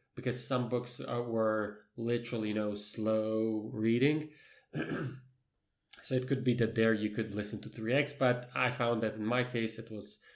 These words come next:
one point five in, um, for most of them. Uh, so yeah, you mentioned, uh, for these techniques, uh, you mentioned using the finger or something to track. Sure, that, I think it's a good one. Especially, you know, I found this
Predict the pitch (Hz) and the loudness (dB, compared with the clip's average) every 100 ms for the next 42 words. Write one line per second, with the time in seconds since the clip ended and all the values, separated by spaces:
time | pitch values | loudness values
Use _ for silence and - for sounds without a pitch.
0 | _ 110 104 113 104 - 110 104 104 101 | _ -4 -2 -2 -2 -2 0 2 2 -2
1 | - - - - _ - 110 101 104 - | -12 -20 -20 -20 _ -4 -2 -2 -4 -4
2 | 98 98 95 95 _ _ _ _ - - | -2 -2 -4 -8 _ _ _ _ -10 -2
3 | 110 110 - 92 92 85 - - - _ | 2 2 0 -6 -6 -8 -12 -20 -20 _
4 | - 107 104 107 107 - 139 170 151 131 | -8 -2 0 0 0 0 4 6 6 6
5 | 139 160 - 143 127 - 113 113 113 - | 4 4 2 0 -2 -4 -2 0 -2 -4
6 | 120 113 131 131 - 117 - 135 123 - | -6 -2 -2 -2 -6 -8 -6 -2 -2 -2
7 | - - 110 104 104 104 113 135 135 123 | -10 -8 -4 -4 -2 -2 0 0 0 -4
8 | 120 120 117 110 104 - 110 113 135 139 | -2 -2 -2 -2 -4 -4 -2 0 0 0
9 | 135 110 101 - 110 113 104 - - 117 | -2 -2 -2 -2 -2 -2 -4 -8 -6 -2
10 | 98 120 - - _ _ - - 107 127 | 0 -2 -4 -14 _ _ -14 -2 0 2
11 | 156 - 107 104 110 - 110 113 - - | 0 -4 -6 -6 -8 -8 -6 -8 -8 -4
12 | 107 110 131 131 131 - - 147 - 180 | -2 0 2 0 0 -6 -2 -2 -2 0
13 | 127 123 135 135 - 117 - 127 143 135 | 2 4 4 0 -6 -8 -4 -2 -2 -2
14 | 127 - | -4 -6